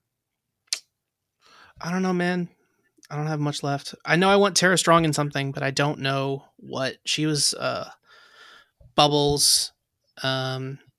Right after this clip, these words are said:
she was, trying to think of some of the other ones that she's done. Mm-hmm.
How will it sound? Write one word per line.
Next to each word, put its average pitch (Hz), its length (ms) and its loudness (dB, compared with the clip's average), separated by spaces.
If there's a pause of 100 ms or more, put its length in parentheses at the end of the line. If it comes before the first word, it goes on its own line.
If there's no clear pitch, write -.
(100)
she - 260 -8
was, 139 840 -4 (680)
trying 135 200 -10
to - 60 -18
think 139 120 -14
of 143 100 -12
some 147 140 -6
of 143 60 -8
the 139 100 -10
other - 380 -10 (320)
ones 151 240 -10
that 165 80 -12
she's - 200 -10
done. 180 320 -10 (2500)
Mm-hmm. 180 680 -10